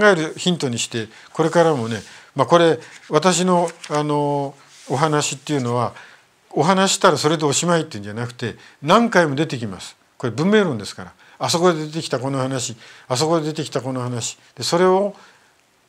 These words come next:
ヒントに考えてみるとどうなるかってことをね、繰り返し繰り返し、その出てきます。そしてまた新しいものも出てきますので、えー、そういうものをいろいろ取り混ぜてですね、我々の今置かれている時代、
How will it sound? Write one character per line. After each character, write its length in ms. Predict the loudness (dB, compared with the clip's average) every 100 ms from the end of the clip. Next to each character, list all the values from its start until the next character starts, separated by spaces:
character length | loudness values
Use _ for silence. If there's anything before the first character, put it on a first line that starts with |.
| _ _ _ _ _ -2
ヒ 140 | -2
ン 80 | 0
ト 120 | 0
に 160 | -2 -2
考 200 | 0 2
え 120 | 0
て 80 | -2
み 120 | -4
る 100 | -4
と 140 | -4 -4
ど 160 | -2
う 40 | -2
な 120 | -4
る 60 |
か 140 | 0 -2
っ 60 |
て 160 | -2 -8
こ 100 | -8
と 140 | -10
を 60 | -12
ね、 160 | -12 -12
繰 120 | -12
り 80 | -4
返 180 | -2 -2
し 100 | -6
繰 120 | -12
り 60 |
返 180 | -4 -4
し、 220 | -4 -10 -14 _ _ _ -12 -10 -10
そ 140 | -8
の 160 | -8 -6
出 100 | -8
て 120 | -8
き 100 | -18
ま 80 | -20
す。 60 |
そ 60 | -18
し 40 |
て 100 | -8
ま 120 | -4 -2
た 140 | 0
新 180 | 0 -2
し 140 | -4 -6
い 20 |
も 140 | -6
の 80 | -6
も 160 | -6 -8 -20 _ -8
出 160 | -8
て 180 | -8 -14
き 120 | -8 -8
ま 100 | -8
す 100 | -10
の 100 | -6
で、 180 | -6 -6 -20 -20 -18 -10
え 80 |
ー、 40 | -4
そ 160 | 0
う 40 | 0
い 40 |
う 20 |
も 140 | 0 -2
の 80 | -2
を 40 |
い 60 | 0
ろ 180 | 0
い 20 | 0
ろ 80 |
取 200 | 0 0
り 40 | 2
混 140 | 0
ぜ 80 | -2
て 100 | -6
で 120 | -14
す 140 | -12 -6
ね、 200 | -6 -6 -20 -20 -8
我 180 | -4 -2
々 160 | 0
の 180 | -2 -2
今 200 | -2 -2
置 100 | -4
か 140 | -2 -2
れ 120 | -2
て 140 | -2
い 120 | -2
る 140 | -4 -6
時 140 | -2
代、 260 | -2 -2